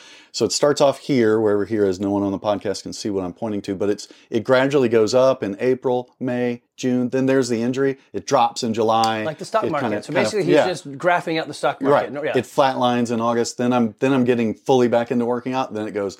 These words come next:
Speaker 1: up, up, up. So it's like, you can literally see where, oh, that's where I got injured, and I
Speaker 2: Right.
Speaker 1: kinda had to calm down my workouts, and boom,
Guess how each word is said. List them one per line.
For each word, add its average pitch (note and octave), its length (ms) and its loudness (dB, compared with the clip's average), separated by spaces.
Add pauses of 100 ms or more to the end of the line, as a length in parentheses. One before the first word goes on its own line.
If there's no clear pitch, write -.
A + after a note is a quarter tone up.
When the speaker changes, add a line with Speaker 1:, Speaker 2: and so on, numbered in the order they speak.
(160)
Speaker 1:
up, G2 300 -4 (240)
up, G2 300 -4 (100)
up. F#2+ 240 -6
So B2+ 160 0
it's A#2+ 180 -2 (240)
like, C3+ 260 2
you D#3 180 0
can F3 160 4
literally F3 500 4
see E3+ 220 4
where, C#3 160 4
oh, E3+ 120 6
that's C3 240 2
where C#3 120 4
I B2+ 80 2
got A2+ 120 2
injured, C#3+ 440 0
and B2 80 2
I A2 80 0
Speaker 2:
Right. G2+ 80 -4
Speaker 1:
kinda A2+ 180 0
had G#2 140 2
to G2 80 0
calm B2 260 0
down A#2 180 2
my G#2+ 120 0
workouts, C3 500 0
and G#2+ 140 0
boom, A#2+ 240 2